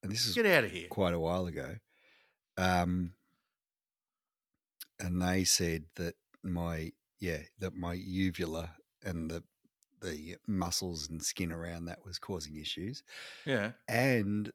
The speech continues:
Speaker 1: that my nose was also, um, inside, uh, was quite crooked.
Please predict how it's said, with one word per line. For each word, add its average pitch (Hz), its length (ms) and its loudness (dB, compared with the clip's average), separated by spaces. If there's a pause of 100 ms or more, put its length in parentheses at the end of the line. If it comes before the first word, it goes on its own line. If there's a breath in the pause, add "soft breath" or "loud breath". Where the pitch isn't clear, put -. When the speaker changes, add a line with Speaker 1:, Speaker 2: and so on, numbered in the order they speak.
Speaker 1:
that 95 680 -2 (240)
my 95 600 0
nose 101 600 4
was 82 160 -6
also, 82 540 -4 (500)
um, 85 320 -4 (160)
inside, 90 800 2 (540)
uh, 78 240 -6 (100)
was 82 380 -6 (280)
quite - 340 0
crooked. - 480 0